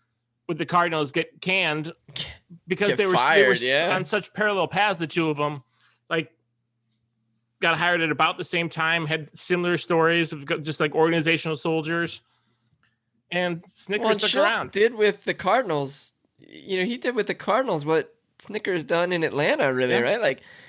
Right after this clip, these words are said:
Speaker 2: got them to the postseason, probably didn't necessarily earn being there in terms of, oh, you know, quote unquote, most talented. Uh, so, uh, really interesting in terms of parallel paths that didn't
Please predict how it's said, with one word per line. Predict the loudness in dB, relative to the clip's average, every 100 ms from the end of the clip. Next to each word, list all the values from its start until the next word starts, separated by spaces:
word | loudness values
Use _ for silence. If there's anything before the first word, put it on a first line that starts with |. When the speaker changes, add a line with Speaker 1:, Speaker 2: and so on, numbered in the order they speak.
| _
Speaker 2:
got | -2 0 0
them | -4
to | -4
the | -4
postseason, | -2 -4 -2 -2 -2 -6 -10 -16 -20 _ _ _
probably | -2 4 4 4 0
didn't | 0 0 0 -2 _
necessarily | -6 -6 -4 2 2 2 0 -2 0
earn | 2 2 2
being | -2 -2 -2
there | 0 2 2
in |
terms | -2 -6 -2
of, | -4 -2
oh, | 0 2 2 -2 -10
you | -4
know, | -4
quote | -2 0 2
unquote, | 2 2 2
most | 2 0 0 -2 _
talented. | -4 -2 -2 -4 -8 -10 -18 -20 -20 -20 _ -2
Uh, | 2 2
so, | 2 2 2
uh, | 2 -2 -6 -14 -6
really | 0 0 2 0
interesting | 0 -2 -4 -4 -4
in | -6
terms | -6 -6
of | -8
parallel | -4 0 0 0
paths | -2 -2 -2 -4
that | -6 -6 -6
didn't | -8 -8